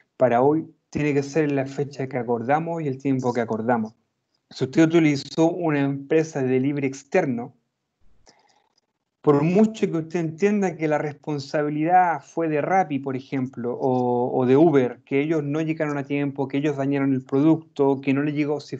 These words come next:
lo mandó por Starken y de tres bultos le llegó uno,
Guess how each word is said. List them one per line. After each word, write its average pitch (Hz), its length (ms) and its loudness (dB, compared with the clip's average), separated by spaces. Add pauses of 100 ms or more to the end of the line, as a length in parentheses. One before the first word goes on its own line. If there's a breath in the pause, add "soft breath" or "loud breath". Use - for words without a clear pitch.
(120)
lo 139 100 -2
mandó 135 220 -2
por 139 180 -2
Starken 147 680 -2
y 151 80 -4
de 135 100 -2
tres 143 180 -2
bultos 143 320 -4
le 135 120 0
llegó 135 320 -2
uno, 151 460 0